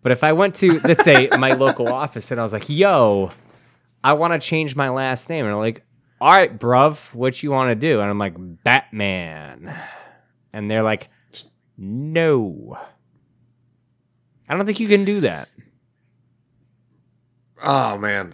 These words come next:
Speaker 2: I knew this, uh, I heard of this guy, uh, that apparently his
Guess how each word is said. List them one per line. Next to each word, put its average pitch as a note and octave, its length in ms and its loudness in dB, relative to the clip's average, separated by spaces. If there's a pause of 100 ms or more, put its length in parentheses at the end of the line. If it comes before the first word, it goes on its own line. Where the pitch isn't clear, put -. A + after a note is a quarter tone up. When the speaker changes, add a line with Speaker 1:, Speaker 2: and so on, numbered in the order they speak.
(120)
Speaker 2:
I A#2+ 100 -4
knew D3+ 180 0
this, C#3 300 -4
uh, G#2+ 360 -4
I A2 120 0
heard C#3 320 0
of G2 120 -6
this G2 200 -10
guy, F2+ 480 -4 (1300)
uh, E2+ 500 -2 (440)
that G2+ 360 -6 (600)
apparently C3 540 -2
his A2 360 -6